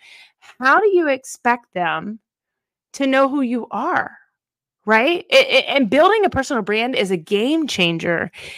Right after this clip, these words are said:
in the entrepreneurial world, because it showcases your unique qualities, your unique selling proposition, what makes you different. It's going to be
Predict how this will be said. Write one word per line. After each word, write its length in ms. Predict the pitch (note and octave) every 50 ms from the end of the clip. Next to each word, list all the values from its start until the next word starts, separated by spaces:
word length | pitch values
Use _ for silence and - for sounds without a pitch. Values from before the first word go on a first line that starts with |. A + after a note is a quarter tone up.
| - -
in 100 | - A#3
the 120 | A#3 A#3 A3
entrepreneurial 760 | G#3+ A#3 A#3+ - B3 - - G#3+ G3+ G3 G3 G3 F#3+ F3+ E3+
world, 360 | E3 D#3+ G#2 G2+ F2 E2+ - _
because 460 | - G#3+ - A#3 A#3+ A3+ G#3 - - _ _ _ _ _ _ _ _ _ _ _ _ _ - -
it 220 | B3+ C4+ - -
showcases 920 | - - - F4 D#4+ G#4 F#4+ - - A3+ G3+ F#3+ - G#3+ G3 F#3 F3 - - _ - - - - _ _ _
your 240 | - G3 A#3 B3 C4+
unique 500 | C4 A#3 B3 B3 A#3 A3 G#3 G#3 G3+ G#3
qualities, 640 | - - F3+ E3 F3 D3+ - - - - - - _ _ _ _
your 280 | - G#3 A3 A3+ A#3
unique 460 | B3 A#3+ A#3 A#3+ A#3 A3 A3+ A#3 A3+ -
selling 380 | - - A3 G3+ G#3+ G3+ G3
proposition, 760 | F#3 - F#3 F3+ - F3 E3 E3+ E3 - - - G2 F#2 - - _ _ - - - - -
what 240 | G#3+ B3 C4+ -
makes 280 | A#3+ B3 B3 A3+ - -
you 140 | A3 G#3+ F#3+
different. 640 | D#3+ - - G3 G3 G3+ - - - G#2 G#2 - - - - - -
It's 200 | - - A3 -
going 280 | - - C4 C#4 D4+ E4+
to 160 | - - C4
be 640 | G3+ E3+ - A#3+ C4 C4 A3 F3+ F3 F3 F3+ F3 -